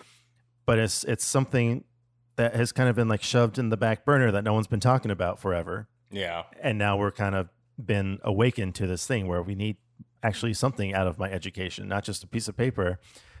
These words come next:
Speaker 1: that doesn't get me anything anymore.
Speaker 2: Right.
Speaker 1: You know, I need to know that if I make a movie, people are gonna watch it. You know,
Speaker 2: Hmm.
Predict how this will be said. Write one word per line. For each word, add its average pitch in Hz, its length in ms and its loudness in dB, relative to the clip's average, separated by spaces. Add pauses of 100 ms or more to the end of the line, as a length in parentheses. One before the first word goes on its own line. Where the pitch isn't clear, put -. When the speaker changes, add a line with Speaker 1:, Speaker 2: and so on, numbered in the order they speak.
(120)
Speaker 1:
that 110 100 2
doesn't 117 220 0
get 165 100 -2
me 117 80 -2
anything 92 340 -2
anymore. 85 420 -8 (340)
Speaker 2:
Right. 92 340 -4
Speaker 1:
You 92 100 -6
know, 90 240 -2
I 107 100 -4
need 104 320 -4 (340)
to 117 120 0
know 120 360 4
that 101 180 2
if 104 200 -2
I 104 480 2 (1500)
make 131 500 2
a 131 60 2
movie, 143 260 6
people 107 240 2
are 113 40 4
gonna 117 140 2
watch 120 240 4
it. 90 120 -2 (880)
You 104 120 4
know, 90 220 4
Speaker 2:
Hmm. 92 440 -8